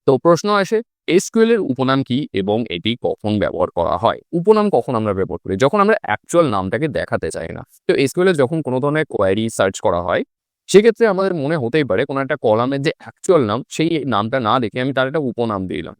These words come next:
কেন? আমাদের হয়তো কোয়েরিটা রেজাল্ট শো করতে অনেক বেশি ইজি করে দেবে তার জন্য। আমরা জানি ভালো করে যে আমরা কলামের নাম অনেক বড় আকারেও কিন্তু দিতে পারি। সেক্ষেত্রে এটাকে ইজি করার জন্য আমরা এই অ্যালসিং কিন্তু ব্যবহার করি।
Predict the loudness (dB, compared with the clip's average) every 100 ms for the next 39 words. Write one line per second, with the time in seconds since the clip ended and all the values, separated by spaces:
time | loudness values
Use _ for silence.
0 | -4 -2 0 0 2 2 2 2 2 2
1 | 2 0 -2 _ _ 0 2 0 -2 -6
2 | -4 -4 0 0 0 -2 -4 0 2 2
3 | 2 2 2 0 -2 -4 -12 -14 _ _
4 | -4 -2 0 0 -2 -2 -2 -2 -2 -2
5 | -2 0 2 2 2 0 0 0 0 -2
6 | -2 -2 -2 -2 0 4 6 6 4 -2
7 | -4 -4 -6 -6 -4 -4 -4 -6 -8 -14
8 | _ _ -16 0 2 2 -2 0 2 0
9 | -2 -4 -4 -4 -2 2 2 2 -2 -4
10 | -4 -2 0 0 0 -4 -6 -4 -4 -2
11 | -2 -2 -4 -4 -6